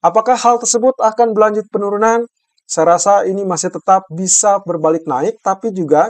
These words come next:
kita andalkan dari sisi teknisnya hanya sekedar pullback. Artinya, maximum price untuk kenaikan atau pullback kemungkinan akan berada di zona seratus satu koma lima dua,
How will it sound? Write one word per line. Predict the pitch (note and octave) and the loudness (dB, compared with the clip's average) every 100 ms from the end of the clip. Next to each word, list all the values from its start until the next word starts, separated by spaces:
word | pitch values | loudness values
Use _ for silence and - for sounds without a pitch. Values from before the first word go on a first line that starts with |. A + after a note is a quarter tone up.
| - | -4
kita | F#3+ F3 | -4 -2
andalkan | E3 D#3 D3+ E3 F#3+ G3+ - | 0 0 -2 0 -4 -4 -8
dari | D#3+ C#3+ D3+ | -4 -2 -2
sisi | D#3 - D#3 | -4 -4 -4
teknisnya | C#3+ D#3 A3 G#3 A3+ A3+ _ _ _ F3+ | -6 -4 -4 -4 -6 -8 _ _ _ -4
hanya | F3+ F#3+ G#3 A3 _ | -2 -2 -4 -8 _
sekedar | - - F#3 E3+ E3 E3+ - | -6 -6 -4 0 0 0 -4
pullback. | D#3 D3 - _ _ | -2 -2 -4 _ _
Artinya, | - - D#3 G#3 A#3 - _ _ | -12 -6 -2 -2 -2 -8 _ _
maximum | G3 A3 - B3 B3 A#3+ | -6 -2 -2 0 -2 2
price | B3 B3 A#3+ - | 4 4 0 -8
untuk | G#3+ G3 G3+ | -8 -8 -6
kenaikan | F#3+ F#3 - G#3+ G#3+ | -6 -6 -4 -4 -4
atau | F3 F3+ | -10 -10
pullback | - E3+ F#3+ | -8 -4 -4
kemungkinan | F#3+ F3 E3 E3+ F3 D#3+ | -4 -8 -4 -4 -2 -4
akan | E3 D#3 | -6 -4
berada | D3 D3 | -2 -2
di | D3+ C#3 | -2 -2
zona | C#3+ C#3 | -4 -4
seratus | - C#3+ C3+ C#3+ | -8 -6 -8 -6
satu | C#3+ C#3 | -6 -8
koma | C#3+ C#3 | -10 -10
lima | C3 B2 | -8 -2
dua, | D3+ | 0